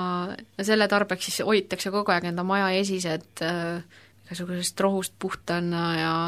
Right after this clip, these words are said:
pühitakse neid, äh, platse kogu aeg, siis on niisugused punase pinnasega platsid nende maja ees. No lisaks sellele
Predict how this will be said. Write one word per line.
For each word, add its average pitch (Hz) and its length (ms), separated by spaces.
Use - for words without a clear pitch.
pühitakse 180 600
neid, 160 480
äh, 160 220
platse 185 460
kogu 175 200
aeg, 170 160
siis - 160
on 170 80
niisugused - 380
punase 170 480
pinnasega 165 600
platsid 196 360
nende 165 240
maja 165 320
ees. 170 200
No 180 180
lisaks 196 340
sellele 170 320